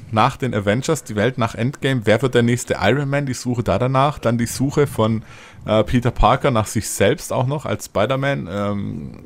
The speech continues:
seine Rolle da einzunehmen, weil er schon auch so ein bisschen gesehen wird als, äh, der nächste heiße Scheiß oder der nächste große Held.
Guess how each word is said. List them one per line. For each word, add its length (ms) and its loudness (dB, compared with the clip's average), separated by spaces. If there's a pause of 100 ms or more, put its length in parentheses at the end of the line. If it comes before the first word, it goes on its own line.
seine 340 2
Rolle 260 0
da 460 2 (360)
einzunehmen, 600 -2
weil 180 2
er 60 2
schon 260 0
auch 220 -2
so 220 0
ein 80 -2
bisschen 300 -6
gesehen 380 -2
wird 160 0
als, 480 -2 (640)
äh, 500 4
der 220 2
nächste 420 2
heiße 240 2
Scheiß 380 0
oder 80 0
der 100 0
nächste 300 -4
große 360 -2
Held. 320 0